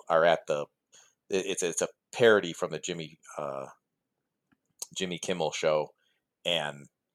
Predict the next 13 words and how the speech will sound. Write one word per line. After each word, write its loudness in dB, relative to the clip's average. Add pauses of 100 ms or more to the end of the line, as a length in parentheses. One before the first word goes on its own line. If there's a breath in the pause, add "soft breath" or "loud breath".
(1500)
and 4
they're, 8 (240)
they're 4
growling 6
at, -2
he's, -12 (100)
he's -6
growling 0
at -4
him, -8
he's -10
Batman, -6
and, -16